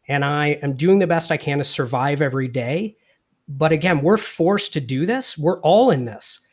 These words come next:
And whatever you're doing, wherever you live, the size of your organization, whatever you're doing to adapt and survive, that is a lesson we can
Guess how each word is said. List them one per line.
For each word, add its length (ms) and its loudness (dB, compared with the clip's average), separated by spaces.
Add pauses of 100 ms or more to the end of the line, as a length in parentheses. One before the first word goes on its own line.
(260)
And 440 0 (340)
whatever 600 2
you're 420 2
doing, 600 0
wherever 420 2
you 180 2
live, 420 2
the 120 -6
size 460 -4
of 120 -4
your 260 0
organization, 760 -2 (280)
whatever 300 2
you're 460 2
doing 280 2
to 160 -4
adapt 540 -4
and 120 -4
survive, 800 -4 (340)
that 360 0
is 120 0
a 60 6
lesson 560 0
we 120 -2
can 160 -2